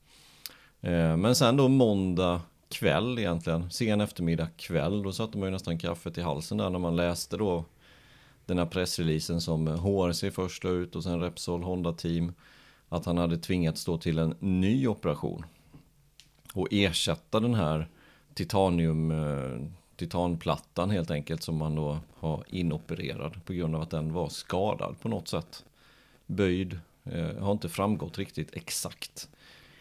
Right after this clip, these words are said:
Eh, men han tvingades till en ny operation helt enkelt.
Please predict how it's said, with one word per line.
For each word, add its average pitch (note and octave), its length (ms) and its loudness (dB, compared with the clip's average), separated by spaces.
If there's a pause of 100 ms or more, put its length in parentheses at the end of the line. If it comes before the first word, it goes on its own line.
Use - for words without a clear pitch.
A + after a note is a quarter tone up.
Eh, D#2+ 320 0
men E2+ 160 0
han G2+ 100 0
tvingades E2 360 -2
till F2 140 -4
en F2 180 0
ny F2 200 0
operation E2+ 420 -8
helt E2+ 140 -14
enkelt. - 220 -16